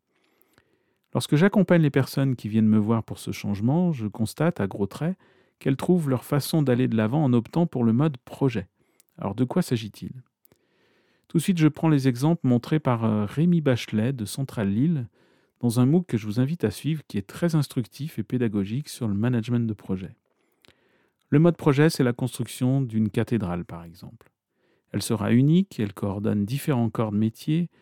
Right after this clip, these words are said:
au sein d'une équipe de talents et après un temps conséquent, le projet pose un livrable,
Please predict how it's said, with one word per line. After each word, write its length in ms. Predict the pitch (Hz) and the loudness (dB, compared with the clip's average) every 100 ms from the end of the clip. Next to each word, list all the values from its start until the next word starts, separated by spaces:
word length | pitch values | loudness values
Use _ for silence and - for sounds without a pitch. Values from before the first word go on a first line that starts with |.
| _ _ _ _ | _ _ _ _
au 80 | 113 | -4
sein 160 | - 120 | 0 2
d'une 180 | 113 | 4
équipe 320 | 113 101 110 101 | 2 2 -4 -2
de 80 | |
talents 500 | - 120 120 156 185 - | -2 0 0 2 0 0
et 140 | 113 | -2
après 240 | 113 - 131 | -4 -4 -2
un 120 | 107 | -2
temps 220 | - 104 | -2 -6
conséquent, 640 | 101 151 135 113 95 143 | -4 -6 -4 -6 -4 -2
le 80 | 139 | -2
projet 340 | - 113 107 107 | -2 -4 -4 -4
pose 320 | - 117 104 | -4 -4 -4
un 80 | 87 | -4
livrable, 720 | 95 127 139 107 135 135 | -4 -4 -6 -6 -6 -6